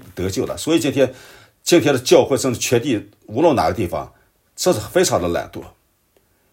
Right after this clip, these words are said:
并不是，并不像几百年之前那些宣教士到那些贫困地，地区去传福音。中国今天福音能够兴旺起来，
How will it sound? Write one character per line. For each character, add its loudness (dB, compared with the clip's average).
并 6
不 2
是， -2
并 4
不 -4
像 0
几 -4
百 2
年 -2
之 -6
前 -6
那 -6
些 -6
宣 -6
教 -4
士 -12
到 4
那 -4
些 -6
贫 -8
困 -8
地， -10
地 -14
区 -16
去 -14
传 -16
福 -20
音。 -20
中 4
国 4
今 0
天 2
福 -6
音 2
能 -2
够 0
兴 0
旺 4
起 -4
来， -2